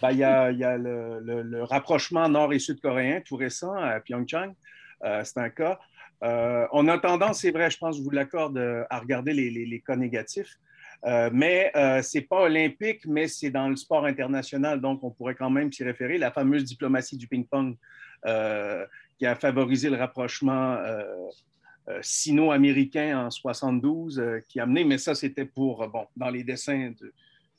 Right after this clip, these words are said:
du, du, du, du, du grand Mephisto, euh, qui était Kissinger. Euh, il y a, euh,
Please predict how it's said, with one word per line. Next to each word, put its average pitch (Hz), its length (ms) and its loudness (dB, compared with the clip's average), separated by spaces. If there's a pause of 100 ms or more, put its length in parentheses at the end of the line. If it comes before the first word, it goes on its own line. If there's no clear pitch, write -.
(100)
du, 110 220 -16 (420)
du, 110 300 -18
du, 123 180 -20 (160)
du, 107 400 -20 (800)
du 120 320 -20
grand 147 200 -6
Mephisto, 139 800 0
euh, 117 140 -4
qui - 120 -6
était 120 260 -4
Kissinger. 127 500 -4 (440)
Euh, 120 680 -2 (200)
il 127 140 -6
y 143 60 4
a, 185 400 2
euh, 123 640 -2